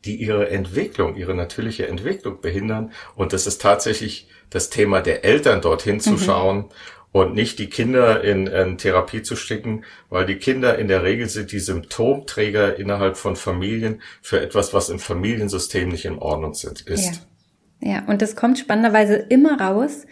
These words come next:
Speaker 2: Also wenn ich mit Eltern arbeite, kommen die wegen der Kinder und
Speaker 1: Mhm.
Speaker 2: ja, ich sage mal, nach dem zweiten oder dritten Treffen sind wir eigentlich bei den eigenen Themen. Ja, weil wir
Speaker 1: Ja.
Speaker 2: verstanden haben, dass erstens, dass es sich natürlich auch bedingt,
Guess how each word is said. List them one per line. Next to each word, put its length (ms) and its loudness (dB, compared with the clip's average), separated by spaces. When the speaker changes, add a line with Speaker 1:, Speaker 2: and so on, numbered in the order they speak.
Speaker 2:
Also 380 4
wenn 160 6
ich 160 4
mit 180 2
Eltern 300 2
arbeite, 720 2
kommen 340 8
die 200 4
wegen 260 10
der 120 6
Kinder 560 2
und 440 2
Speaker 1:
Mhm. 140 -10
Speaker 2:
ja, 320 -2
ich 120 -2
sage 200 4
mal, 100 4
nach 140 4
dem 180 0
zweiten 340 0
oder 180 2
dritten 280 0
Treffen 320 0
sind 240 0
wir 80 0
eigentlich 300 0
bei 80 -2
den 160 -2
eigenen 380 -2
Themen. 520 -10
Ja, 180 -6
weil 140 0
wir 80 0
Speaker 1:
Ja. 40 -2
Speaker 2:
verstanden 520 0
haben, 200 0
dass 260 -4
erstens, 380 0
dass 160 -4
es 120 -14
sich 160 -6
natürlich 400 -2
auch 100 -10
bedingt, 520 0